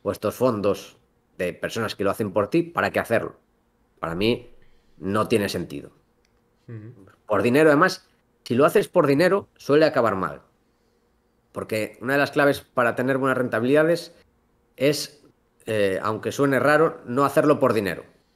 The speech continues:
Speaker 1: Hacerlo porque quieres ganar más como si fuera un videojuego. O sea, tienes, quieres más puntuación, pero no dinero. Porque si no, cuando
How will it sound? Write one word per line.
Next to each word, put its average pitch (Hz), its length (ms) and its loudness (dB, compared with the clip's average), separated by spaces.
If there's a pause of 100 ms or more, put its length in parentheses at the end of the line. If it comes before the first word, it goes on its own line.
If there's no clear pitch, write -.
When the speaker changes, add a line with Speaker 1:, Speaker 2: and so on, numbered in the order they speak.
(400)
Speaker 1:
Hacerlo 131 360 0
porque 110 760 0 (460)
quieres 131 300 0
ganar 131 540 -2 (640)
más 147 800 -2
como 113 180 -6
si 107 80 -14
fuera 151 200 2
un 147 120 0
videojuego. 117 600 0
O - 20 -20
sea, - 140 -16
tienes, 123 280 -4 (120)
quieres 131 180 -4
más 139 160 -2
puntuación, 110 640 -4 (640)
pero 101 200 -4
no 127 160 -2
dinero. 104 380 -2
Porque 92 180 -8
si 123 120 -6
no, 147 160 0
cuando 131 480 -2